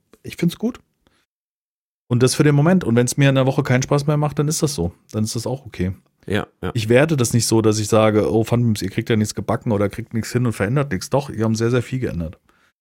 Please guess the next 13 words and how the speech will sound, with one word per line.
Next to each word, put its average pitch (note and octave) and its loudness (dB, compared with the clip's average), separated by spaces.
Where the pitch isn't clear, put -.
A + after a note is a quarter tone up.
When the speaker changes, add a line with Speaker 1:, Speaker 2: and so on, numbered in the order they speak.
Speaker 1:
Finde A2+ -2
ich A2+ -4
schon. A2 -2
Speaker 2:
Okay. E2 -10
Speaker 1:
Allein, C3 4
dass F3 6
es - 0
nicht F3 4
mehr F3 4
ruckelt. F3+ 2
Dieses, D#3 0
dieser D#3+ 4
Lag, F3 4